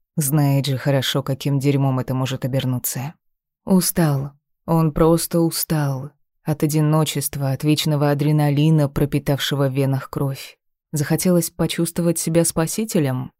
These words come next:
Душонку чёрную очистить захотелось. Зачем?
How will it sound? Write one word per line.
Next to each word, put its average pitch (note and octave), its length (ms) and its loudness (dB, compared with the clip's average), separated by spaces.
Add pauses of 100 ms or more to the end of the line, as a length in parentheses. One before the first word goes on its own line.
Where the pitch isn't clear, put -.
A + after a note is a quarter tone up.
(140)
Душонку E3+ 720 4
чёрную C3 460 0
очистить C3 480 -4
захотелось. C3 760 -4 (360)
Зачем? C#3+ 840 -2